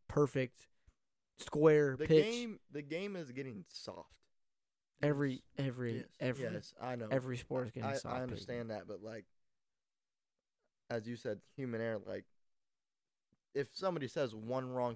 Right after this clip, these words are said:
Speaker 2: thing to the umpire,
Speaker 1: See,
Speaker 2: that, that's a freaking fine right there.
Speaker 1: see, I don't, I, I don't enjoy that either. It takes, I mean, yes, oh, good sportsmanship, ooh, but it's entertaining to watch, like, people trash talk, especially for, like,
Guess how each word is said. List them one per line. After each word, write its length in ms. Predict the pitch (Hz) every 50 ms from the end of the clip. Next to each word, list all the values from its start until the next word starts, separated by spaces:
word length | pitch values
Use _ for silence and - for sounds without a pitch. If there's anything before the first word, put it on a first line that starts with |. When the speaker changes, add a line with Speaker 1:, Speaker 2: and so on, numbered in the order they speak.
| 113 -
Speaker 2:
thing 220 | 127 120 117 113 - -
to 60 | 101
the 100 | 104 107
umpire, 400 | 107 110 110 - 110 104 101 98 98 - - _ _ _
Speaker 1:
See, 240 | - - 147 147 139
Speaker 2:
that, 180 | 139 143 135 -
that's 240 | 156 156 147 - -
a 100 | 117 98 - - - -
freaking 300 | - 143 120 120 107 101
fine 360 | - - 123 123 123 113 101
right 180 | 101 98 95 92 -
there. 160 | 110 117 110
Speaker 1:
see, 120 | 98 127
I 140 | 127 123 131
don't, 200 | 135 135 127 127 - -
I, 180 | 131 135 131 131 - _ -
I 80 | 143
don't 140 | 135 135 131
enjoy 240 | 127 120 113 117 117
that 160 | 120 113 113
either. 220 | 113 113 110 110 113
It 160 | 113 113 -
takes, 340 | - 127 123 120 - - - - - - _ _ -
I 40 | 143
mean, 200 | 147 147 143 139
yes, 420 | 143 156 156 147 - - - - - - - 147
oh, 180 | 156 151 135 135 127 -
good 140 | 165 160 143
sportsmanship, 560 | - - - 160 143 - 156 139 - - 135 - 180
ooh, 160 | 180 160 139 _ _ _ _ _ _ _ _
but 180 | - 170 165 -
it's 220 | - 196 175 - -
entertaining 640 | - 220 220 190 - - 156 160 170 165 156 147
to 100 | 139 131
watch, 420 | 127 127 127 131 131 131 - - -
like, 280 | 135 123 123 127 - - _ _ _ _ _ _ -
people 240 | - 165 156 147 143
trash 340 | - - 135 131 127 - -
talk, 200 | - 117 120 - -
especially 460 | 160 151 - - 202 196 - 202 190
for, 140 | 170 - 165
like, 160 | 151 139 135